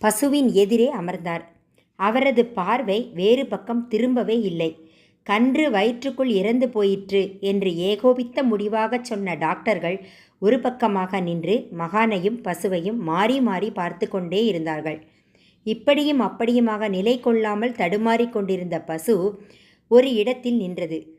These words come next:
சற்று நேரத்தில் அதன் வயிற்றில் இருந்த கன்றுக்குட்டி வெளியே துள்ளி ஓடி வந்தது. துள்ளியபடி வந்து நின்றது. இறந்து போனது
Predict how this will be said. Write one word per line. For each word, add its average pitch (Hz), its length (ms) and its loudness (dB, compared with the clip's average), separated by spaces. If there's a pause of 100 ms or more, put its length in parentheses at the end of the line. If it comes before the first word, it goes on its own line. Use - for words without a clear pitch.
(240)
சற்று 226 380 -2
நேரத்தில் 226 640 2
அதன் 175 280 -4
வயிற்றில் 240 480 -2
இருந்த 196 340 0
கன்றுக்குட்டி 190 680 -2 (360)
வெளியே 247 420 2
துள்ளி 214 360 -2
ஓடி 196 280 -2
வந்தது. 165 380 -4 (460)
துள்ளியபடி 254 640 2
வந்து 208 240 -2
நின்றது. 160 440 -4 (480)
இறந்து 220 360 4
போனது 226 440 0